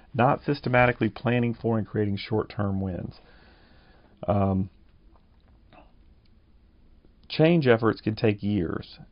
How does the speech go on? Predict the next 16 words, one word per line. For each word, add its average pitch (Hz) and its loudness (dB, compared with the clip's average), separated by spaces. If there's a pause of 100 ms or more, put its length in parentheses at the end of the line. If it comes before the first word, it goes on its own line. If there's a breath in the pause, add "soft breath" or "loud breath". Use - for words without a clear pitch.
(180)
and 98 -6
people, 110 0 (320)
people's 113 0
motivation 101 0
gives 95 -4
out 92 2
before 95 -4
then, 82 -8
right? 90 -4
If - -10
you've - -8
ever 104 0
been 98 0
on 92 -2
a 85 -8
diet, 101 2